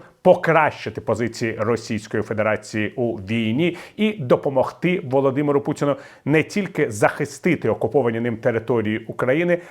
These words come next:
але й спробувати окупувати ще значні частини території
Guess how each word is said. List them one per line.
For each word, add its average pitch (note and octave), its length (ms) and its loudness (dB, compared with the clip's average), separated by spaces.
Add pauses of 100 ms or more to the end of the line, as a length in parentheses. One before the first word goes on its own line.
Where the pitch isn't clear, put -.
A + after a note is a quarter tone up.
але F3 180 4
й F#3+ 40 4
спробувати F3+ 680 4
окупувати E3+ 840 2
ще - 600 4
значні C#3 720 0
частини B2+ 540 0
території F3 500 0